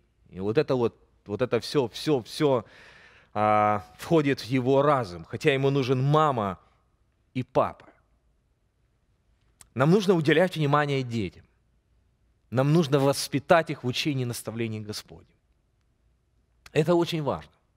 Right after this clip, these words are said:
Знаете, я вижу сегодня многих родителей, которые кусают локти себе, кусали бы, а не достанут.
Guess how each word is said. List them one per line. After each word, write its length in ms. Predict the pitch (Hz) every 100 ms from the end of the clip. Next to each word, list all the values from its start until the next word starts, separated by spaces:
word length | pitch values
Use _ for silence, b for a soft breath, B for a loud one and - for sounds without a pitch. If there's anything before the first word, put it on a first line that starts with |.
| _ _ b b b b b
Знаете, 420 | 104 151 160 120
я 160 | 120
вижу 460 | 120 127 165 139 139
сегодня 500 | - 117 123 131 120
многих 360 | 120 117 110 113
родителей, 480 | 113 151 - 101
которые 840 | - 98 - 127 117 113 107 98 - _ _ _ _ _ _ _ _ _ _ _ _ _ _ _ _ _ _ _
кусают 560 | - 117 - 139 117 104 110
локти 340 | 131 131 -
себе, 260 | - 90 87
кусали 520 | 120 - 131 104 87
бы, 120 | 90 95
а 80 |
не 120 | 104 107
достанут. 560 | 110 - - - -